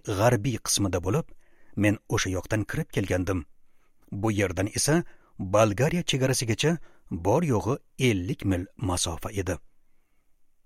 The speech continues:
"Biroq men Bolgariyaga ketyapman", Yolbordim.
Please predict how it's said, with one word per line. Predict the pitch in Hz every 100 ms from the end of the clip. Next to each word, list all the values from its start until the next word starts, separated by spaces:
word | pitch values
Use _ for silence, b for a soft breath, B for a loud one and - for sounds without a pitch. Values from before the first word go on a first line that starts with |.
| - _ 98
"Biroq | 104 107 104
men | 117 117 B B
Bolgariyaga | 104 90 104 104 113 156 170 160
ketyapman", | 151 - - - 101 80 - - _ - _ -
Yolbordim. | 98 98 90 87